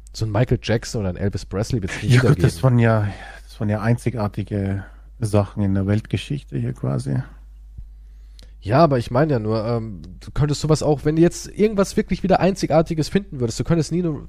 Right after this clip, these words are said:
Speaker 1: nie Beatles oder Rolling Stones Status
Speaker 2: Vielleicht
Speaker 1: erlangen,
Speaker 2: wird
Speaker 1: weil es
Speaker 2: dieses
Speaker 1: auch eine ganz
Speaker 2: ein-
Speaker 1: andere Zeitepoche ist, weil es
Speaker 2: Mhm.
Speaker 1: über Generationen weggetragen wurde. Und ich sag dir, wie es ist, vier Generationen später erinnert sich kein Mensch mehr an Drake.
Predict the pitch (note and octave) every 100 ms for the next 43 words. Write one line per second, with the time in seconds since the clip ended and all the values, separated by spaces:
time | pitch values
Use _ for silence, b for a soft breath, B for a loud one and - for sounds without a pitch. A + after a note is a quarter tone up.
0 | - - D#3 F#3+ - F3 F#3 D#3+ D3 C#3
1 | C3+ D3+ C#3+ - E3 - G#2+ G2 G2 -
2 | - C#3 C3+ - A#2 C3 C#3 C#3+ - B2
3 | B2+ C#3+ C3 - E3+ F#3 - A#2 A2 G#2+
4 | C#3 B B B - B2+ A#2+ C3+ C#3+ C3
5 | C#3 B2+ - - E3 D#3 C#3+ D#3+ C3+ G2+
6 | F#2 F#2+ F2+ F2+ G2+ G#2+ E3+ F#3+ F3 D#3+
7 | E3+ F#3+ b b b b b - - -
8 | - G3+ G#3 F#3+ E3 - E3 - F#3 F#3+
9 | D#3+ C3+ D3 E3 - - - E3+ F3+ D#3
10 | F3+ - C3+ B2 B2+ B2+ -